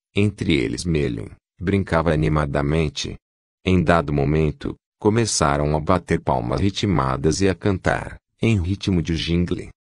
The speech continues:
"Não tem compliance lá, não tem compliance lá, não adianta reclamar no D A." A brincadeira foi gravada em vídeo,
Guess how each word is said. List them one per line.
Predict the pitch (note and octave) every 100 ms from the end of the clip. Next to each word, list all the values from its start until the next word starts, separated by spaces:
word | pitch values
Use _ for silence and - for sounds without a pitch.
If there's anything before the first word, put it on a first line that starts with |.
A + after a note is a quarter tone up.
| _ _ -
"Não | G#2+ G#2
tem | - E2+
compliance | D#2+ F2+ D2 F#2 F#2+ F#2 - F#2
lá, | D2 A1+ - _ _ -
não | G#2+ G#2+
tem | - E2+ D#2+
compliance | F2+ D2 F2+ F#2+ F#2 F2 G2
lá, | E2+ A#1+ G#1 - _ _
não | A2 C3 C#3
adianta | B2 A2+ F#2+ F2+ G2
reclamar | F#2+ G2 F#2 E2+ D#2 C#2+
no | D2 C#2+
D | D#2+ F#2
A." | C#2+ C2 A#1+ - _ _ _ -
A | F2
brincadeira | F2+ G2 G2 F#2 D#2 A2
foi | A2 - A2+
gravada | G2+ G2 D#2+ D2+ D2 E2
em | E2
vídeo, | C2 A1+ - G1+